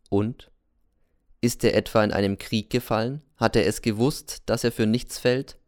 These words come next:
Freute ihn noch sein Beruf? Oder ist er etwa alt geworden? Wurde er pensioniert? Lebte er in Rom oder irgendwo an der Grenze, wo es billiger war?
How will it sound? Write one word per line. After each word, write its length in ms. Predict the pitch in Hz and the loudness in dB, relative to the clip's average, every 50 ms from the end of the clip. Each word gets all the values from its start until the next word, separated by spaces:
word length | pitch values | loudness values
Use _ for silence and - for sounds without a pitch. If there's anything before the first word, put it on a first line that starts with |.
| _ _ _ _ _ _ _ _ _ _ _ _ | _ _ _ _ _ _ _ _ _ _ _ _
Freute 460 | - - - 113 135 180 185 - - | -14 -2 2 4 4 4 4 0 0
ihn 160 | - 110 110 | 0 2 2
noch 200 | 104 98 98 - | 2 2 0 0
sein 260 | - - 101 101 98 | 0 0 0 0 2
Beruf? 500 | 95 101 101 110 104 101 - - - - - _ _ _ _ _ _ _ _ _ _ _ _ _ | 0 -2 -2 0 -4 -4 -4 -8 -16 -20 -20 _ _ _ _ _ _ _ _ _ _ _ _ _
Oder 200 | 123 117 120 113 | 4 6 6 6
ist 240 | - 123 123 - - | 6 4 0 2 2
er 80 | 101 | 2
etwa 280 | 90 107 - - 107 - | 2 2 2 0 0 2
alt 340 | - 98 123 135 - - - | 4 4 4 4 2 -2 -4
geworden? 480 | 113 101 104 98 95 98 101 101 101 - - _ _ | 0 4 4 6 6 4 2 0 -4 -6 -10 _ _
Wurde 300 | - 113 113 117 120 117 | 0 2 4 4 4 4
er 140 | 101 107 101 | 4 4 4
pensioniert? 800 | - - 117 107 101 104 104 104 107 117 131 131 101 - - - _ _ _ _ _ _ _ - | 4 4 2 2 2 0 0 0 2 2 2 0 -2 -4 -8 -16 _ _ _ _ _ _ _ -4
Lebte 380 | - 107 120 147 147 - 180 156 | 2 4 4 4 4 4 0 2
er 180 | - 131 123 | 4 4 4
in 100 | 120 117 | 4 4
Rom 320 | 113 - 107 113 135 143 131 | 4 4 4 4 4 4 2
oder 240 | 117 110 110 - | 4 4 4 4
irgendwo 400 | - 117 123 131 135 117 117 117 | 4 2 2 2 0 -2 -2 0
an 120 | 113 113 107 | 0 2 2
der 120 | 104 104 | 2 0
Grenze, 600 | 104 - 101 98 101 117 117 - - 139 131 131 117 | 0 2 2 2 2 2 0 -2 -2 -2 0 0 2
wo 160 | 104 101 101 | 2 2 0
es 100 | - - | 0 0
billiger 460 | - 104 98 110 117 - 127 123 123 | -2 0 0 0 0 2 0 0 0
war? 260 | 131 139 160 180 - | 0 -2 -4 -6 -10